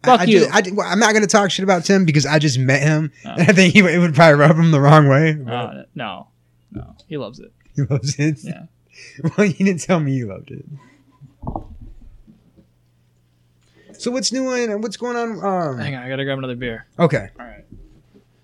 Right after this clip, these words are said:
Speaker 2: My, my, my phone is, uh, is propped up on my, on my six pack, so I have to,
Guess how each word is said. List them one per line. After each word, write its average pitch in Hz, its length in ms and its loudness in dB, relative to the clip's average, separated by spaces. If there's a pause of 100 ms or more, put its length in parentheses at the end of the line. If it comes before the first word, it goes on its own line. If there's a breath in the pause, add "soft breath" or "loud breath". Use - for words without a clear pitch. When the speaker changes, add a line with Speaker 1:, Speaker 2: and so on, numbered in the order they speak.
(880)
Speaker 2:
My, 156 240 -20
my, 156 220 -14
my 147 140 -6
phone 160 340 -6
is, 131 180 -14
uh, 117 320 -14 (540)
is - 100 -20
propped 139 280 -8
up 131 120 -6
on 123 140 -12
my, 120 180 -14 (160)
on 120 80 -14
my 117 100 -16
six 131 200 -16
pack, 117 260 -18
so 131 140 -10
I 123 60 -6
have 143 140 -6
to, 135 160 -12